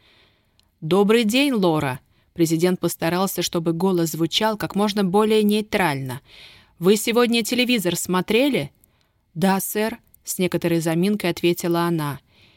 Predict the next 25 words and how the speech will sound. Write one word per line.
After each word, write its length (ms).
«И 120
как 280
ваши 280
впечатления?» 960
В 100
трубке 380
послышалось 680
странное 460
сопение. 800
Нос 340
у 80
нее 280
внезапно 640
заложило, 600
что 380
ли. 240
«Ответьте 640
мне, 220
Лора!» 460
Не 60
нужно 320
пытаться 480
одновременно 680
включать 480
Skype 480